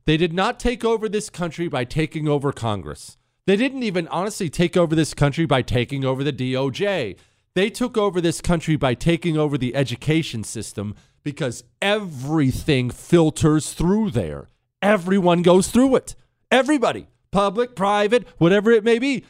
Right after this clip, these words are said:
everyone goes through it. That's how they took over the country. And what's wild about that is it's their most important thing, and that's their softest underbelly.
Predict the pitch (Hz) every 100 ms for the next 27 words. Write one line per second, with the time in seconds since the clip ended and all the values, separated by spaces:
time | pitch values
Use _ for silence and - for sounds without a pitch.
0 | _ _ 185 220 214 254 202 208 208 214
1 | - - 269 240 131 - - _ 120 196
2 | 226 - 226 208 208 - 233 175 165 165
3 | 190 - 269 269 - 107 - _ - 180
4 | 190 - 196 208 240 233 190 160 147 127
5 | 139 139 123 147 190 - _ _ _ _
6 | _ _ _ _ _ _ _ _ _ _
7 | _ _ _ _ _ _ _ _ - 113
8 | - 127 113 127 - 156 131 123 139 123
9 | - 107 113 151 175 _ _ _ _ _
10 | _ _ _ - 101 110 110 - - 139
11 | 123 - 117 113 - 131 - - 110 127
12 | 110 76 - -